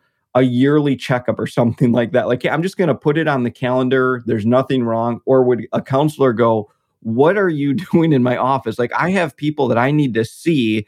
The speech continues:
That would be like someone coming into the emergency room and saying, um, you know, "Hey, yeah, just check my pulse, you know, check, check my temperature, see if I'm doing okay." Or our counselor's like, "No, that's a really good thing. Just do a once a year checkup, and, and who knows, maybe some things will get discovered during that time, and we,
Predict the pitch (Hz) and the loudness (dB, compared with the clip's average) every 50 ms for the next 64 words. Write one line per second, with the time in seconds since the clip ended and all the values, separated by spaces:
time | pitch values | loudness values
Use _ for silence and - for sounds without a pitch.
0 | _ _ _ _ _ _ _ _ _ _ _ - 135 143 151 160 185 180 151 139 | _ _ _ _ _ _ _ _ _ _ _ -2 -2 -2 0 0 0 0 2 2
1 | 156 151 147 139 131 127 - - 139 135 135 131 - 147 139 143 139 135 127 143 | 0 2 2 2 0 0 -2 -2 -2 -2 -2 -2 0 0 0 2 2 0 0 0
2 | 123 120 120 113 117 127 135 139 117 135 127 113 - 120 113 113 120 117 117 113 | 2 2 2 4 4 4 2 2 2 0 0 0 0 0 0 2 2 2 2 2
3 | 113 110 110 107 - 123 113 117 113 110 110 110 107 107 - _ _ _ _ _ | 2 2 0 0 0 0 0 0 0 0 0 0 -2 -2 -6 _ _ _ _ _
4 | _ _ _ - 113 117 113 110 110 110 101 117 123 123 147 190 202 180 180 180 | _ _ _ -2 0 0 2 2 0 0 -2 -2 -2 0 0 0 0 0 0 0
5 | 170 151 135 165 165 - _ _ - - 165 - - 151 139 - - 135 131 131 | 0 -2 -4 -6 -8 -8 _ _ -4 -4 -2 0 -2 -2 -2 -2 0 0 2 2
6 | 135 139 131 - - _ - 127 120 120 117 - - 127 123 - 135 120 - - | 2 0 -2 -6 -12 _ -2 0 2 2 0 0 -2 -2 -2 -2 -4 -8 -6 -4
7 | - 135 - - 127 120 - - 117 107 - 104 - - 120 110 - - 117 113 | -4 -4 0 0 -2 -2 0 -2 -2 -2 -4 -8 -6 -4 -4 -4 -2 -4 -4 -2
8 | - 110 107 104 107 110 107 110 110 110 101 - 107 - - - 156 170 180 147 | -2 -2 -2 0 -2 -2 -2 -4 -4 -6 -8 -8 -12 -10 -4 0 2 2 4 4
9 | 135 135 127 - - 123 127 127 - 135 135 135 - - 123 120 120 - 151 151 | 2 0 -2 -2 -4 -6 -6 -4 -2 -2 -2 0 -2 -2 -2 -4 -2 -2 -2 0
10 | 123 117 120 - - 123 120 123 123 123 104 104 123 120 - - 127 110 98 90 | 2 0 0 0 -2 -2 0 0 0 0 2 2 0 0 0 0 -2 -2 -2 -2
11 | 110 104 - 120 113 107 113 113 117 - - 113 117 117 113 - - 139 135 - | -4 -2 0 0 0 2 0 -2 -2 -4 -4 -4 -2 -2 -2 -2 -2 -2 -2 0
12 | - 131 127 127 - 110 107 104 101 - _ _ _ _ _ _ - 107 110 131 | 0 0 0 2 0 0 2 0 0 -2 _ _ _ _ _ _ -2 2 4 4
13 | 127 131 131 123 104 117 113 117 127 127 - 117 98 - 120 120 113 113 127 120 | 6 4 4 4 2 2 2 2 0 0 0 0 0 2 2 2 2 2 0 -2
14 | 92 - 104 - - 123 117 104 117 113 98 113 113 113 110 113 113 - - - | -2 -2 -8 -4 -2 -2 0 0 0 0 0 0 0 2 2 2 0 0 -2 -4
15 | - 107 113 113 113 113 110 107 104 101 101 90 85 82 76 | -2 0 2 2 2 4 2 2 2 2 2 2 0 -2 -4